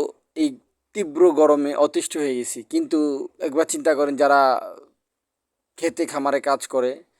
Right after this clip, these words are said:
কৃষক, দিনমজুর, তাদের কষ্টটা একবার কল্পনা করলে,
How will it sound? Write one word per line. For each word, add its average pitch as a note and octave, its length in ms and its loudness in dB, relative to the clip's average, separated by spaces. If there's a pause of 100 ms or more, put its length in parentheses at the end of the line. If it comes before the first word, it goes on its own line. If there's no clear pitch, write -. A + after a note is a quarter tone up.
(600)
কৃষক, D3+ 540 2 (180)
দিনমজুর, C#3+ 720 0
তাদের D3+ 360 2
কষ্টটা D#3+ 460 2
একবার C#3 260 0
কল্পনা D3+ 440 -2
করলে, C3 340 -6